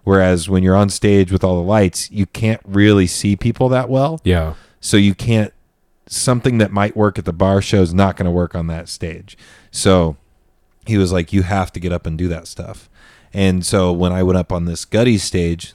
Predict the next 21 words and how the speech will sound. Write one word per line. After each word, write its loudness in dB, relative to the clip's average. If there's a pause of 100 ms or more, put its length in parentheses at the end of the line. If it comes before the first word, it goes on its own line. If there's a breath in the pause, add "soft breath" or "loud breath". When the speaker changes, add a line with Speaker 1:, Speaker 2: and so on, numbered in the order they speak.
Speaker 1:
lights -2
are -4
bright, 4 (460)
can't 0
see 0
anybody 6
in 4
the 4
audience. -4 (580 soft breath)
A -4
lot 6
of 8
these 4
comedians 2
had 0
already 2
seen 0
me -2
do 4
jokes 0
before, 0